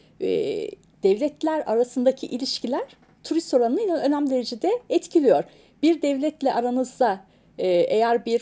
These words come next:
husumet girmişse veya bir anlaşmazlık girmişse doğal olarak o devlet, e, telkinde bulunuyor o ülkeye tatile gidip gitmemesi konusunda. Bu bir gerçek.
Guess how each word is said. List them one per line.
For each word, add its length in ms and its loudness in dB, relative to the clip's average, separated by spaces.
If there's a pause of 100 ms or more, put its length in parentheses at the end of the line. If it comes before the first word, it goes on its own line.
husumet 520 -4
girmişse 440 0
veya 340 0
bir 220 2
anlaşmazlık 600 -4
girmişse 480 -2 (260)
doğal 300 2
olarak 440 2
o 180 2
devlet, 440 4 (360)
e, 720 2
telkinde 640 0
bulunuyor 400 2
o 180 4
ülkeye 520 0 (680)
tatile 340 -4
gidip 320 -6
gitmemesi 480 -2
konusunda. 840 -8 (360)
Bu 120 4
bir 120 0
gerçek. 580 0